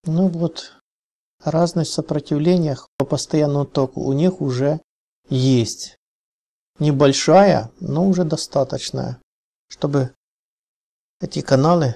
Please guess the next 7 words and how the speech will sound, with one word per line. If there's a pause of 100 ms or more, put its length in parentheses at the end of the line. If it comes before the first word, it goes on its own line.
не
одинаково
показывали.
Сейчас
я
посмотрю (180)
индуктивность